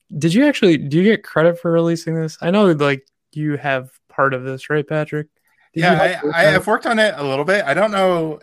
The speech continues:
Speaker 2: if any of my changes have ever shipped, but yeah,
Speaker 1: Okay.
Speaker 2: th-, this is, uh, um, one of our sample games with Firebase, where I said the quick start isn't very indicative of how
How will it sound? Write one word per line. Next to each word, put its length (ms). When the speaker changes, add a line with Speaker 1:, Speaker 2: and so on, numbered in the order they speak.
Speaker 2:
if 300
any 300
of 260
my 200
changes 480
have 120
ever 200
shipped, 340
but 260
yeah, 180
Speaker 1:
Okay. 120
Speaker 2:
th-, 120
this 180
is, 180
uh, 360
um, 600
one 260
of 100
our 220
sample 460
games 340
with 140
Firebase, 420
where 80
I 40
said 180
the 80
quick 240
start 360
isn't 380
very 220
indicative 480
of 80
how 340